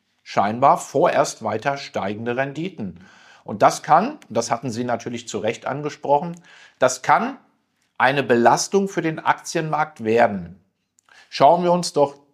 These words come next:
deswegen ganz direkt den britischen Aktienmarkt an, den Financial Times einhundert, den futsi einhundert.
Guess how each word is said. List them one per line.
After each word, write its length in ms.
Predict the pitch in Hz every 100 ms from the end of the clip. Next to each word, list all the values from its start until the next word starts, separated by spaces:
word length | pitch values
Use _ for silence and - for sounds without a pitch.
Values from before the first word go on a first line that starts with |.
| _ -
deswegen 720 | 104 147 - 151 160 165 160
ganz 540 | 151 117 151 - _ _ _ _ _
direkt 680 | 170 214 180 190 - - - _ _ _ _ _ -
den 140 | 117
britischen 380 | 120 147 185 185
Aktienmarkt 640 | - - 208 165 127 -
an, 160 | 101 95
den 100 | 107
Financial 420 | 131 139 175 185
Times 360 | 170 151 170 -
einhundert, 640 | 131 147 160 123 104 -
den 120 | 107
futsi 480 | 104 185 185 160 -
einhundert. 580 | 131 139 156 156 107 -